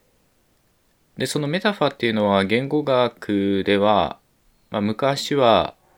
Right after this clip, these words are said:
結構周辺的なものと捉えられていて、まあ、どっちかというと文学とか、あるいは詩とか、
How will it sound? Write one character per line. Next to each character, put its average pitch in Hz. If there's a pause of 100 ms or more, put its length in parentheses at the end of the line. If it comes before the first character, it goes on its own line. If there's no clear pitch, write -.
(500)
結 -
構 98
周 113
辺 117
的 113
な 110
も 107
の 107 (500)
と 92
捉 92
え 92
ら 90
れ 85
て -
い 78
て、 87 (840)
ま 98
あ、 -
ど 104
っ 98
ち -
か 143
と 139
い 147
う -
と 98
文 117
学 90
と 76
か、 104 (280)
あ 98
る 110
い 95
は 80
詩 -
と 107
か、 -